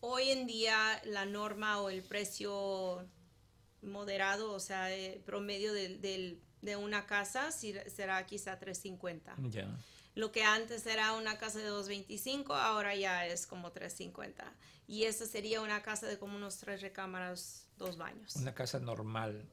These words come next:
Speaker 2: podríamos llamarle.
Speaker 1: Sí, quizá
Speaker 2: Ya.
Speaker 1: de mil doscientos a mil quinientos pies cuadrados,
Speaker 2: Ya.
Speaker 1: es algo así. Ahora, si está uno buscando una casa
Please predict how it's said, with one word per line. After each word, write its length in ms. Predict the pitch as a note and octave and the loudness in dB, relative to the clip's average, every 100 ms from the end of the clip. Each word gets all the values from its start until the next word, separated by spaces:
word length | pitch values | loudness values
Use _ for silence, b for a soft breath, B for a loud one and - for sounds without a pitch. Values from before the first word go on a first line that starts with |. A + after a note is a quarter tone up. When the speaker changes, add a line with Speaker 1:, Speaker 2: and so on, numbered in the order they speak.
| - - - | -20 -18 -8
Speaker 2:
podríamos 420 | B2 A2+ A2+ G#2+ | -4 -2 -2 -4
llamarle. 360 | G#2 G#2 - G3 | -4 -4 -2 -4
Speaker 1:
Sí, 180 | - - B B | -6 -14 B B
quizá 340 | - G#3+ G#3 G#3 | -4 -2 2 4
Speaker 2:
Ya. 60 | |
Speaker 1:
de 60 | G#3 | 2
mil 280 | G#3 G#3 G#3 | 2 0 0
doscientos 600 | G#3 G#3 G3 G3 F#3+ G3 | -2 -4 -4 -4 -6 -6
a 40 | F#3 | -4
mil 200 | F#3 F3+ | -6 -8
quinientos 460 | F#3 F3+ F3 F#3 - | -8 -8 -8 -8 -8
pies 220 | F3+ - | -10 -10
cuadrados, 800 | - G3 A#3 B3 B3 A#3+ A#3+ D3+ C3 | -6 -2 0 0 -2 -2 -4 -4 -6
Speaker 2:
Ya. 80 | A2 - - | -8 -10 -8
Speaker 1:
es 180 | G3+ G3 | -6 -4
algo 160 | F#3+ | -4
así. 340 | G3 F#3 F#3+ F#3 B B | -4 -4 -6 -6 B B
Ahora, 260 | - G#3+ G#3+ | 2 4 2
si 140 | G#3 | 0
está 360 | F#3+ - G#3+ G#3+ | -4 2 4 4
uno 360 | A3 A3+ A3+ | 2 0 0
buscando 640 | G#3 G3+ - G#3+ A3 A3+ A3+ | -2 -4 -2 0 0 0 -2
una 240 | A3 G#3+ | -2 -2
casa 540 | G#3+ G#3 G#3 G3+ G3 | -2 -2 0 2 2